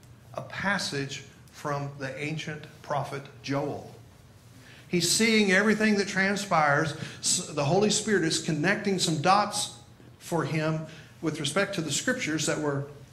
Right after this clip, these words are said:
hundreds of years old by that time to what was going on in this very present Pentecost time. And he quotes this passage, "God declares, 'I'll pour out my spirit on all flesh. Your sons and your daughters shall prophesy. Your young men shall see visions. Your old men shall dream dreams.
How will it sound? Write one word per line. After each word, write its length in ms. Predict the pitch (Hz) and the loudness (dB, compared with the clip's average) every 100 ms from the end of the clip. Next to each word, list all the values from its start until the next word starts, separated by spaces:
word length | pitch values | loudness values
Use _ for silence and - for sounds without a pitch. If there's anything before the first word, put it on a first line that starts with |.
| - - - - - | -20 -20 -18 -10 2
hundreds 440 | 214 226 208 - | 4 6 4 4
of 120 | 156 | 2
years 220 | 156 135 | 4 2
old 200 | 135 131 | 2 0
by 100 | 135 | 0
that 200 | 127 123 | 0 -2
time 460 | - 131 135 156 - - - - - | -4 -4 -4 -8 -12 -14 -18 -18 -2
to 120 | 165 | 2
what 240 | 160 202 190 | 2 2 -2
was 120 | 143 | -2
going 280 | - 170 170 | 0 0 0
on 120 | 175 | 0
in 60 | 143 | 0
this 180 | 139 | 0
very 420 | 135 143 180 202 196 | -2 0 2 2 0
present 720 | - 180 175 170 170 - - | -4 -2 0 0 -2 -8 -8
Pentecost 800 | 185 170 - 165 160 - - | -4 -4 -4 -4 -4 -4 -8
time. 440 | - 180 120 135 139 - - - - 147 - - | -6 -6 -6 -8 -10 -14 -20 -16 -12 -12 -12 -10
And 180 | - 147 | -4 0
he 100 | 156 | 0
quotes 340 | 147 190 190 175 | 0 0 2 0
this 160 | 165 | -2
passage, 640 | - 170 165 - 139 135 | 0 0 2 0 -2 0
"God 220 | 151 165 170 | 2 2 2
declares, 380 | 160 165 160 | -2 -2 0
'I'll 140 | 139 120 | -2 -4
pour 300 | - 185 170 | -2 0 2
out 160 | 170 | 0
my 100 | 135 | -2
spirit 300 | 135 - 165 | -6 -2 -2
on 120 | 143 131 | 0 0
all 180 | 147 | -2
flesh. 340 | 143 143 123 - | -2 -2 -2 -4
Your 80 | 127 | -4
sons 340 | - 165 156 | -2 -2 -2
and 120 | 151 | -4
your 100 | 123 | -6
daughters 320 | 139 139 139 | 0 0 0
shall 140 | 139 135 | -2 -4
prophesy. 640 | 131 147 139 139 147 135 131 | -2 -4 -4 -4 -2 -2 -4
Your 120 | 127 | -4
young 280 | 143 160 151 | -2 -2 -2
men 240 | 143 143 - - - | -4 -6 -10 -16 -8
shall 160 | 151 | -4
see 180 | 139 135 | -2 -2
visions. 420 | 123 135 131 135 | 0 -2 -2 -4
Your 140 | 135 127 | -6 -4
old 220 | 135 147 | 0 0
men 180 | 139 139 | 0 -4
shall 200 | 135 135 | -4 -6
dream 240 | 135 127 | -4 -6
dreams. 400 | 120 135 135 131 | -4 -4 -4 -6